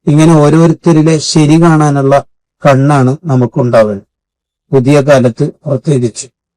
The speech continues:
വഴിയിലൂടെ നടന്നു പോകുന്ന ഈസാ നബി അലൈഹിസ്സലാം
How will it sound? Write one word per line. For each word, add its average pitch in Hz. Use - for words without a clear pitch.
വഴിയിലൂടെ 156
നടന്നു 143
പോകുന്ന 139
ഈസാ 131
നബി 139
അലൈഹിസ്സലാം 127